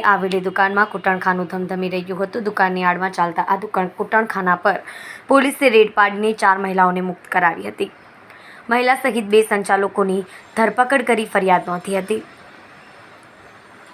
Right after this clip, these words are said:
મળતી માહિતી અનુસાર એલ સી બી ઝોન ચારની ટીમને પાંડેસરા કૈલાશ ચોકડીથી અલતાણ તરફ જતા રોડ ઉપર સિદ્ધિવિનાયક પ્લેટિનિયમ મોલના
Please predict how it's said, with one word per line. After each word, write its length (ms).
મળતી 320
માહિતી 320
અનુસાર 360
એલ 160
સી 140
બી 160
ઝોન 240
ચારની 340
ટીમને 380
પાંડેસરા 640
કૈલાશ 380
ચોકડીથી 500
અલતાણ 340
તરફ 240
જતા 280
રોડ 180
ઉપર 180
સિદ્ધિવિનાયક 680
પ્લેટિનિયમ 500
મોલના 340